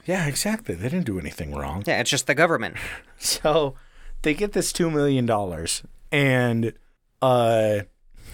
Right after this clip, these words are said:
Speaker 1: <laughs> they start handing it out to crew, or not crew members. They're handing out the money to passengers. Like,
Speaker 2: Oh, that's
Speaker 1: one,
Speaker 2: nice.
Speaker 1: one guy was complaining about, like,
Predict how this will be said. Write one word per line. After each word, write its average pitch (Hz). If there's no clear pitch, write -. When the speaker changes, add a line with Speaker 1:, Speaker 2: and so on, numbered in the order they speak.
Speaker 1:
<laughs> -
they 190
start -
handing 196
it 175
out 165
to 151
crew, 202
or 135
not 139
crew 143
members. 95
They're 151
handing 185
out 175
the 160
money 143
to 101
passengers. 123
Like, 131
Speaker 2:
Oh, 226
that's 170
Speaker 1:
one, 175
Speaker 2:
nice. 190
Speaker 1:
one 185
guy 170
was 139
complaining 131
about, 117
like, 107